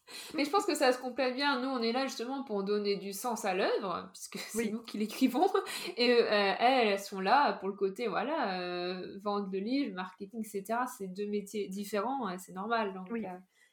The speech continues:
Speaker 1: chacun apporte un aspect différent, heu, et c'est en complétant ces deux points de vue que ça, que ça donne un, un titre qui marche normalement. Voilà.
Speaker 2: Tout à fait.
Speaker 1: <laughs>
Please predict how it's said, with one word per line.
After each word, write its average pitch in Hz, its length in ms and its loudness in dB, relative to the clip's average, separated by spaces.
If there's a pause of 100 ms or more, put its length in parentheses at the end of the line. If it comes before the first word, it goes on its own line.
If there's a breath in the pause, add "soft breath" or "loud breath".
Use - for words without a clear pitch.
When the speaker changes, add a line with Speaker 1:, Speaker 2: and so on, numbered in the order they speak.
(140 soft breath)
Speaker 1:
chacun 214 360 -2
apporte 220 360 -2
un 196 100 -4
aspect 196 320 -8
différent, 185 640 -4
heu, 175 200 -10 (440 loud breath)
et 185 60 -8
c'est 185 160 -8
en 185 200 -4
complétant 214 540 -2
ces 202 160 -6
deux 214 200 -6
points 196 240 -4
de 196 60 -6
vue 240 220 -4
que 294 80 -12
ça, 175 680 0 (220)
que - 60 -20
ça 185 140 -4
donne 208 260 0
un, 165 280 -6
un 180 120 -6
titre - 300 -14
qui 190 120 -12
marche 262 360 -4
normalement. 170 540 -10 (160)
Voilà. 190 280 -6 (100)
Speaker 2:
Tout 220 180 -12
à 247 120 0
fait. 254 280 -4
Speaker 1:
<laughs> - 380 -18